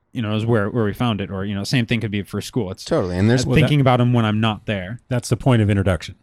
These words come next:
Speaker 3: you know, is work. And, like,
Speaker 1: Ooh.
Speaker 3: you know, we, we started off
Speaker 1: P O I. I like that.
Speaker 3: we started off with school, you know, because that's the, that's who you're around, you know, and then as you progress,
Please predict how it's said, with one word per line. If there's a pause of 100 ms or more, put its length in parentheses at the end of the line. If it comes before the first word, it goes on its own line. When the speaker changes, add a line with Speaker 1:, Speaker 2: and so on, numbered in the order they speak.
(300)
Speaker 3:
you
know,
is
work. (120)
And,
like,
Speaker 1:
Ooh.
Speaker 3:
you
know,
we,
we
started
off
Speaker 1:
P
O
I. (120)
I
like
that. (300)
Speaker 3:
we
started
off
with
school,
you
know,
because
that's
the,
that's (180)
who
you're
around,
you
know,
and
then
as
you
progress,